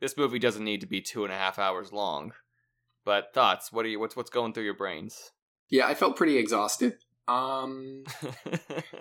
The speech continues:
Speaker 2: and, and it's funny that I felt that way because not a lot actually happens. Like,
Speaker 1: Mm-hmm.
Speaker 2: we gotta talk about, like, the differences between story and plot really quickly. Like, for, like, there is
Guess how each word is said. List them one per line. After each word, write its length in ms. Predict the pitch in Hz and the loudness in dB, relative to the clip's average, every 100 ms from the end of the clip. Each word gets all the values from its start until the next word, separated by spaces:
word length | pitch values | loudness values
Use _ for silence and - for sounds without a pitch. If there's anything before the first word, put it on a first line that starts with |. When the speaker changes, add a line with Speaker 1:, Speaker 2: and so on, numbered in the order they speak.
| 165 - | -8 0
Speaker 2:
and, 240 | 170 165 165 | 4 4 4
and 140 | 180 | 4
it's 160 | 165 - | 4 2
funny 300 | - 185 170 | 2 4 6
that 120 | 143 | 6
I 80 | 131 | 4
felt 300 | 131 147 151 | 4 4 4
that 200 | 120 110 | 2 2
way 180 | 104 101 | 0 2
because 400 | 113 - 123 117 | 0 2 0 4
not 220 | 127 - | 4 4
a 60 | 127 | 2
lot 280 | 113 120 - - - | 4 4 2 -8 -2
actually 380 | 117 - 127 107 | -2 0 0 0
happens. 720 | 107 110 196 202 220 214 - _ _ _ - | 2 4 4 2 0 -6 -10 _ _ _ 0
Like, 240 | 147 143 - - 131 | 2 2 -2 -10 -8
Speaker 1:
Mm-hmm. 480 | 123 107 101 95 92 - - | -8 -6 -8 -8 -12 -8 0
Speaker 2:
we 100 | 151 | 4
gotta 160 | 196 | 4
talk 180 | 196 185 | 4 4
about, 180 | 160 156 | 4 2
like, 120 | 127 | 4
the 80 | 123 | 4
differences 500 | 117 131 117 113 104 | 4 2 2 0 0
between 380 | 107 - 110 101 | -2 -4 -4 -2
story 420 | - 120 110 104 | 0 2 2 2
and 140 | 95 | -4
plot 300 | - 104 107 - | -4 0 0 0
really 200 | 98 98 | -6 -6
quickly. 600 | - - - - 98 - - | -4 -6 -4 -6 -6 -8 -6
Like, 300 | 110 104 - - - - - _ _ _ _ | -6 -6 -10 -20 -20 -20 -20 _ _ _ _
for, 640 | - 147 143 139 139 131 - - _ _ _ _ _ _ _ _ _ _ - | 2 6 6 4 2 0 -4 -16 _ _ _ _ _ _ _ _ _ _ 2
like, 260 | 156 143 131 | 4 4 6
there 220 | 160 | 8
is 100 | 202 | 8